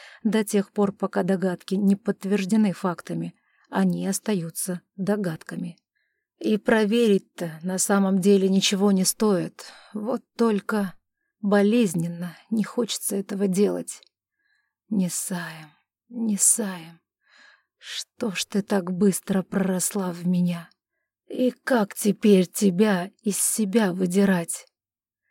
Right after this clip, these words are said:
Я повторно наполнил стакан, снова залпом, без всякого почтения, выпил благородный напиток. Ладно,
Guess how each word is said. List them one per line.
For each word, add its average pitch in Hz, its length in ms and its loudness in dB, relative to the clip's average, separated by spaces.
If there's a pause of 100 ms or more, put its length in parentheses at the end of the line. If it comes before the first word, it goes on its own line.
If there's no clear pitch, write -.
(500)
Я 208 280 0
повторно 196 680 0
наполнил 190 540 -2
стакан, 202 640 -2 (140)
снова 214 540 2
залпом, 208 560 -2
без 196 240 0
всякого 208 460 -2
почтения, 220 760 0 (240)
выпил 208 440 0
благородный 185 640 -2
напиток. 180 640 -6 (920)
Ладно, 180 480 2